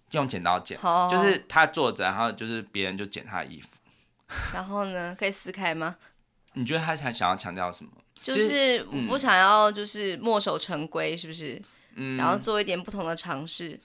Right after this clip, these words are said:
Speaker 1: 这个当然啦，这个是比较，比较表面的，但我觉得
Speaker 2: 对。
Speaker 1: 我自己的感觉，就是因为艺术家他做这个作品，其实特别是行为艺术啊，他其实是要你去思考一些事情，
Speaker 2: 嘿。
Speaker 1: 就是用他的行为去思，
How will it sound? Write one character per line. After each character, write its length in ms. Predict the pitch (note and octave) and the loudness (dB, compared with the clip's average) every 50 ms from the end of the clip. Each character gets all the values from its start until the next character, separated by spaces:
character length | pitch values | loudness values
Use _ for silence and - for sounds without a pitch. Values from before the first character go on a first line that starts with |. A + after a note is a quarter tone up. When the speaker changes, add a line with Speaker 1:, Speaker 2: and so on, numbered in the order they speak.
| _ _ _ _ _ _ - - C#3 | _ _ _ _ _ _ -16 -14 -2
Speaker 1:
这 120 | - A#3 A#3 | 0 2 2
个 80 | G3 | 4
当 160 | F#3+ - D#3+ D3 | 6 8 10 10
然 180 | D3 C3 A#2+ | 10 10 8
啦， 160 | A2+ G#2+ G#2 | 8 6 4
这 80 | A2 - | 4 4
个 100 | F#3+ E3 | 2 2
是 80 | C#3+ C#3+ | 0 2
比 60 | C3 | 2
较， 180 | A#2 G#2+ A2 A2+ - - - - - | 2 2 2 2 -4 -12 -20 -20 -16
比 100 | - G#2 | -14 -2
较 200 | G2 A2+ B2 C3+ | 4 6 6 6
表 260 | C3 - - G#2 D#2+ D#2+ | 4 2 0 0 0 0
面 260 | F2 A2+ A#2 G2 F2 D#2 | 0 -4 -4 -6 -6 -10
的， 100 | - - | -10 -2
但 160 | - D#3 F3+ | 2 4 4
我 120 | E3 B2 A2+ | 4 2 0
觉 160 | - - A2 | -2 -2 0
得 180 | G#2+ A2 A2+ | 0 -2 -2
Speaker 2:
对。 100 | - - - | -4 -8 -10
Speaker 1:
我 120 | - G#2+ A2 | -8 -8 -6
自 160 | A2 - - | -4 -4 -6
己 80 | D#3+ | -6
的 160 | - G#2 G#2 F#2 | -2 -2 -2 -2
感 300 | - - E2 D2+ C2+ A#1+ | 0 0 0 0 0 -6
觉， 240 | - - C2 A#1 - - | -12 -14 -14 -14 -10 -4
就 100 | - F#3+ | 0 0
是 140 | G#3 G#3+ | 0 0
因 100 | G3 - | 0 0
为 100 | G#3+ G#3+ | -2 -2
艺 140 | F3+ F#3 F#3+ | -2 -2 -4
术 160 | E3 D3 E3 | -4 -4 -6
家 180 | D3 B2+ C#3 B2+ | 0 2 2 2
他 120 | C3 C#3 | 2 0
做 180 | C3+ - C3+ B2+ | -2 -2 -2 -2
这 60 | B2 | -2
个 80 | A#2 G#2+ | -2 -4
作 160 | G2+ G#2+ G#2 | -4 -4 -6
品， 180 | G2 G#2 F#2 E2+ | -6 -6 -8 -10
其 100 | - G#2 | -10 -8
实 200 | G#2+ A2+ A#2 A#2 - _ _ _ _ _ | -8 -8 -10 -10 -16 _ _ _ _ _
特 100 | - E3+ | -6 -4
别 100 | C#3 B2 | -2 -2
是 120 | A#2 B2+ | -2 -2
行 240 | C3 - - G2+ G2 | -4 -4 -6 -6 -8
为 120 | F#2 F#2 F#2+ | -8 -8 -10
艺 60 | G2 | -10
术 180 | F#2 - G2 | -10 -10 -6
啊， 200 | F#2 F2 F2+ - - - - - | -2 -2 -2 -2 -4 -10 -4 -2
他 80 | - F3+ | 0 0
其 140 | F3+ D3+ | 0 0
实 120 | C#3 B2 B2 | -2 -4 -4
是 120 | A#2+ C#3 | -2 2
要 180 | C#3 C3+ B2+ B2 | 6 8 8 8
你 140 | A2+ F#2+ F2 | 6 2 -4
去 160 | - B2 A#2 | -8 -8 -8
思 280 | A#2 - - G#2 G2+ | -10 -10 -10 -10 -12
考 380 | G#2 - - - C2 - - - _ | -12 -12 -10 -10 -10 -10 -10 -14 _
一 100 | - A#2 | -12 -10
些 220 | G#2+ - G#2+ F2+ F2+ | -8 -4 -4 -4 -4
事 200 | - - F2+ - | -4 -6 -8 -10
情， 200 | - - - - | -12 -12 -10 -6
Speaker 2:
嘿。 120 | F3+ E3 | -4 -4
Speaker 1:
就 80 | D#3 D#3+ | -2 -4
是 60 | E3+ | -2
用 240 | D#3 F#3+ E3+ D#3 C#3 | 0 0 0 0 0
他 160 | B2+ D3 C#3 | 2 2 2
的 80 | C3 | 2
行 320 | A2+ - - G#2 F#2+ F#2+ G2 | 2 0 -4 -6 -8 -8 -6
为 140 | G2 F#2 F#2+ | -6 -6 -6
去 120 | A2 A2 | -8 -10
思， 300 | G2+ - - G2+ G2 - | -10 -10 -10 -12 -14 -16